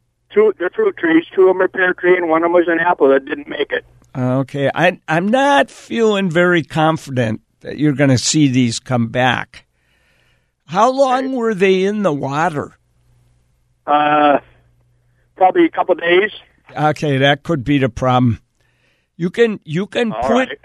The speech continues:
Speaker 2: you could put, like, a bare root tree or rose or whatever in water, but you should never exceed six hours.
Speaker 1: Oh, okay.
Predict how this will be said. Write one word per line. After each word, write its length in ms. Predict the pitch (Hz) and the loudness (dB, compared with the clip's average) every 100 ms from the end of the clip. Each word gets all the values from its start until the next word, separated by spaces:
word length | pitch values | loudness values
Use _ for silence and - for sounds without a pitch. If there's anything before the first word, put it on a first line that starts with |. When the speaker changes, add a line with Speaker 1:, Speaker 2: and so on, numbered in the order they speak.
| _ _ | _ _
Speaker 2:
you 160 | 165 208 | -14 -4
could 260 | 240 175 | -4 -4
put, 360 | - 233 240 - | -4 -4 -4 -2
like, 300 | 180 156 - | -2 -2 -2
a 100 | 151 | -4
bare 360 | 123 160 170 175 | -2 2 2 2
root 360 | 151 170 170 _ _ - | -2 -2 -2 _ _ -12
tree 480 | - 175 185 185 | -6 -4 -2 0
or 400 | 190 160 147 135 | 0 2 0 0
rose 680 | 123 127 139 165 165 160 131 | -2 0 4 4 2 -2 -6
or 100 | 123 | -6
whatever 520 | 135 139 160 147 156 | -2 0 0 0 -2
in 220 | 160 170 | -4 -4
water, 380 | 143 131 143 202 | 0 2 2 0
but 180 | 170 165 | -2 -4
you 100 | 156 | -6
should 240 | 139 165 147 | -6 -4 -2
never 380 | 151 165 170 170 | 0 0 0 -8
exceed 520 | 127 - 156 165 135 | -8 -8 -4 -4 -6
six 420 | - 156 - - | -4 -4 -4 -2
hours. 640 | 127 123 127 110 - - _ _ _ _ _ _ - - _ _ _ _ _ - | 2 2 2 0 -8 -18 _ _ _ _ _ _ -20 -20 _ _ _ _ _ -6
Speaker 1:
Oh, 440 | 113 127 131 131 | 0 2 2 2
okay. 440 | 135 - 139 131 | 0 0 2 2